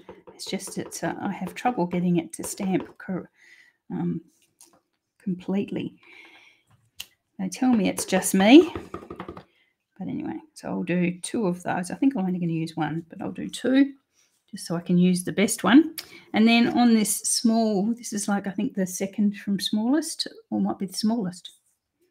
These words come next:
Anyway, really small, um, centim-, uh, deckled circle. I'm going to pop our little flower on that as well. And that's going to be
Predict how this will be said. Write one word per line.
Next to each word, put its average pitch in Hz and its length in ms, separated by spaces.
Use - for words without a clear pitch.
Anyway, 175 280
really 214 220
small, 190 540
um, 180 480
centim-, 180 460
uh, 180 460
deckled 175 380
circle. 202 420
I'm 190 100
going 190 260
to 180 100
pop - 320
our - 160
little 180 280
flower - 280
on - 100
that - 180
as - 160
well. - 220
And 202 100
that's - 200
going 180 260
to 175 40
be 170 400